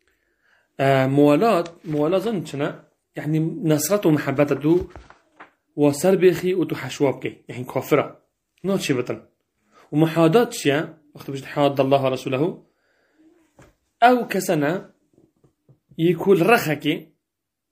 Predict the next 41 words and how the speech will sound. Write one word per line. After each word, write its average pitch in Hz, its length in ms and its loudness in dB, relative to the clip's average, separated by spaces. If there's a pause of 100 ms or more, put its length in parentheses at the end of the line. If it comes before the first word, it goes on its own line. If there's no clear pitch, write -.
û - 20 4 (100)
Xwedê 151 340 2
û 156 60 -2
Peygamber 151 440 2
û 151 60 2
bawerdar 151 380 4
li 202 140 -4
rexekê 139 360 -6
dî. 123 100 -10 (840)
Naçî 202 280 0
bi 160 60 -8
tu 160 80 -2
hecva 143 280 2
mirova 123 340 0
bikey. - 180 -14 (1000)
Yani, 139 180 -2
heke 147 200 4
yekî 143 220 2
kafir 143 380 2
bit, 160 140 0 (1600)
naçî 165 280 2
bi 131 60 -10
tu - 80 -8
heşî 147 340 -2
bikey, 147 220 2 (720)
çunku - 200 -8
ew 175 180 2
dijminê 170 320 -2
Xwedê 131 160 -2
Teala 123 440 -2 (340)
û 151 40 -6 (160)
dijminê 151 340 -2
Peygamberê 160 380 2
Xwedê 156 140 -2
Teala 160 300 2 (120)
û 170 100 -2
dijminê 151 320 -4
mu'min 180 260 -4
û 175 180 -2
bisilman 156 380 0
e. 120 200 -4